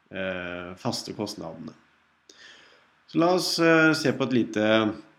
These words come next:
lite eksempel. Vi, vi, eh, vi skal regne ut hva prisen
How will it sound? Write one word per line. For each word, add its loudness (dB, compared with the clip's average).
lite -2
eksempel. 0
Vi, 6
vi, -6
eh, -2
vi -2
skal 0
regne 0
ut -12
hva 2
prisen -4